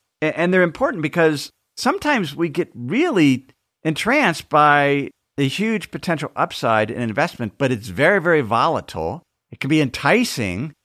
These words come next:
but the <laughs> higher the volatility, the lower we should invest. And that's our second point. Our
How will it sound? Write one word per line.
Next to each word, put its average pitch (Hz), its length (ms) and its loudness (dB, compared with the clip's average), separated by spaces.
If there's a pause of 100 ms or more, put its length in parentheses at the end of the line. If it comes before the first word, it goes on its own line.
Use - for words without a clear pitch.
(140)
but 165 120 -2
the 185 80 -4
<laughs> - 0 -
higher 233 440 0
the 214 100 0
volatility, 202 840 0 (440)
the 151 120 4
lower 175 260 4
we 170 100 0
should 160 200 -2
invest. - 600 -8
And 127 180 -2
that's 147 200 0
our 160 100 2
second 160 360 -4
point. 160 320 -4
Our 123 200 0